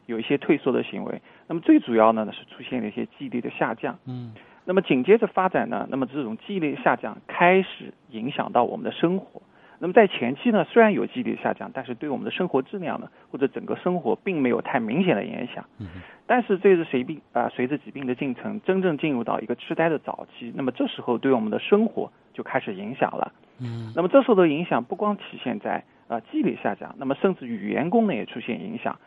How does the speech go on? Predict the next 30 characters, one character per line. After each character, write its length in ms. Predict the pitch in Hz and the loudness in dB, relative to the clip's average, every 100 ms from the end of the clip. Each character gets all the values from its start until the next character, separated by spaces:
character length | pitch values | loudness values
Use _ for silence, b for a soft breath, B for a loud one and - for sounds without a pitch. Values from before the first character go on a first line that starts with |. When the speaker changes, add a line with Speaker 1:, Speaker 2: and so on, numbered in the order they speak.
| b b | b b
Speaker 1:
会 160 | 143 | -8
出 160 | 135 180 | -6 -8
现 240 | - 156 | -2 -2
一 60 | 123 | 0
些 180 | 143 147 | 2 2
类 140 | 156 | 2
似 120 | - | -2
口 300 | 135 - 110 | -10 -4 -4
吃 220 | - - 190 | -4 -2 0
样 180 | 185 | 0
的 140 | 110 - | -4 -8
找 160 | - - - | -8 -10 -14
词 60 | |
困 220 | 135 196 | -4 -2
难 140 | 165 139 | 0 0
啊， 180 | 160 165 b b b _ | -2 -4 b b b _
会 140 | 147 | -6
出 120 | - | -4
现 220 | 143 147 | -4 -4
重 220 | - 123 - | -2 -2 0
复 160 | 214 | 0
语 160 | 147 98 | 0 0
言， 160 | 104 | -4
甚 200 | - 330 | -2 0
至 60 | 226 | 0
会 160 | - 143 | 0 0
出 160 | 156 | -2
现 220 | - 139 | -2 -2
一 40 | 120 | -2
些 280 | - 123 | -2 -4